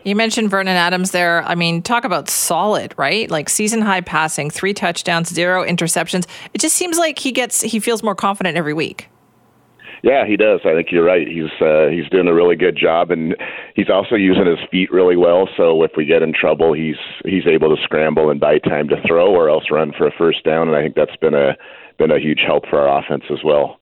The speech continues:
Speaker 1: Now, every week when we talk to you, you've got a different goal for the team, right? Two weeks ago, it was
Speaker 2: Yeah.
Speaker 1: clinch the playoffs. Last week, it was home playoffs. What is it this week?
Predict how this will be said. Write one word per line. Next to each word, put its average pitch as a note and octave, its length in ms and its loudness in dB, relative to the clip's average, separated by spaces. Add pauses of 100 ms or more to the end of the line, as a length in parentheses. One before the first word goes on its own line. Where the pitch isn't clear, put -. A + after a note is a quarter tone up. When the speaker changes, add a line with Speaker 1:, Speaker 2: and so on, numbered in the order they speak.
Speaker 1:
Now, G#3 140 -2
every A3 280 -2
week A3 260 -4
when G#3+ 100 -2
we G3 120 0
talk F#3 240 -2
to - 120 -6
you, F#3 60 0
you've E3+ 240 -4
got F3 180 -2
a E3 60 -2
different G3 600 -6
goal F3 360 0
for E3+ 160 -6
the D3+ 120 -6
team, D3 440 -8
right? G#3 300 -2
Two G#3+ 160 -2
weeks G3+ 220 -2
ago, F#3 220 0
it C#3 80 -4
was D#3+ 200 -2
Speaker 2:
Yeah. G2 220 2 (240)
Speaker 1:
clinch D4+ 260 -4
the D4 80 -2
playoffs. B3+ 540 0
Last F#3 320 -2
week, F3+ 120 -4
it D#3+ 120 -2
was E3 240 -4 (220)
home C4+ 320 -2
playoffs. G#3 580 0 (160)
What G3 180 -2
is G3+ 160 -2
it G3+ 260 -4
this E3+ 280 -4
week? - 260 -12